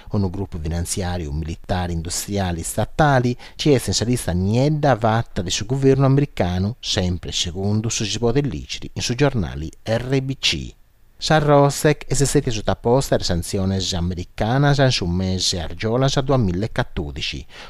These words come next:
Questo è narri che detando è proibito a tutte le imprese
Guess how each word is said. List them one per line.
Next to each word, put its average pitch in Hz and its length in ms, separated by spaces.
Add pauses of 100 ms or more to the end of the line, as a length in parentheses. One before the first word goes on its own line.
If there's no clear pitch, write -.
Questo 147 440 (160)
è 107 160
narri 107 540 (220)
che 87 280
detando 139 800
è 123 140 (140)
proibito 110 720
a 76 180 (180)
tutte 156 400
le 90 140
imprese 98 760